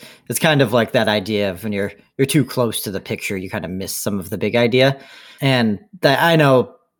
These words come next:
when we were writing my story, the game, Julie actually, like, we had a shared Google Sheets document where basically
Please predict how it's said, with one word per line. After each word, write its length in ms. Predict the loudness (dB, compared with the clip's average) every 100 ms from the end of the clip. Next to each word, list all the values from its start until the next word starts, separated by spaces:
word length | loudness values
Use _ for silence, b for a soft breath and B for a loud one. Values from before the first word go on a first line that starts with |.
| _ _ _ _
when 240 | -2 2 4
we 80 |
were 80 | 4
writing 260 | 4 2 2
my 160 | 2 2
story, 360 | 0 -2 -2
the 100 | -4
game, 480 | -2 0 0 -2 -6 -12 -12
Julie 360 | -2 2 4 4
actually, 600 | 4 0 -2 -4 -2 -2
like, 340 | -2 -4 -8 _ b b b b
we 80 | -4
had 60 |
a 80 | -2
shared 720 | -2 2 4 4 4 2 -4 _ _ _ _ _ _ _ _ 0
Google 300 | 0 2 -2
Sheets 520 | -4 -4 -6 -8 -10 _ -2
document 560 | 0 0 -4 -8 -12 -10
where 120 | -8
basically 680 | -6 -8 -10 -8 -6 -6